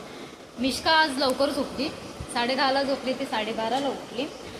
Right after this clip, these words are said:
त्याच्यामुळे माझी कामं फटाफट आवरून झालेली आहे.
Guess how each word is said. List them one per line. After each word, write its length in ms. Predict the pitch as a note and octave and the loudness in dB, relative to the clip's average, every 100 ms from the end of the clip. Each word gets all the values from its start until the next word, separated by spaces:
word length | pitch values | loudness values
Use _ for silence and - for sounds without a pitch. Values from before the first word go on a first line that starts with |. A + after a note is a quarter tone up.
| - | -8
त्याच्यामुळे 480 | A#3 A#3+ C4+ B3+ B3+ | -6 -2 0 0 0
माझी 220 | A#3+ A#3 | 0 -2
कामं 300 | A#3+ A3+ A3 | -2 -2 -2
फटाफट 500 | A3 A3+ B3+ B3 C#4+ | -4 -4 -2 -4 -2
आवरून 380 | A#3 G#3 G3+ A3 | 0 0 -2 -4
झालेली 400 | A3 G3 G3 | -4 -4 -6
आहे. 80 | G#3+ | -4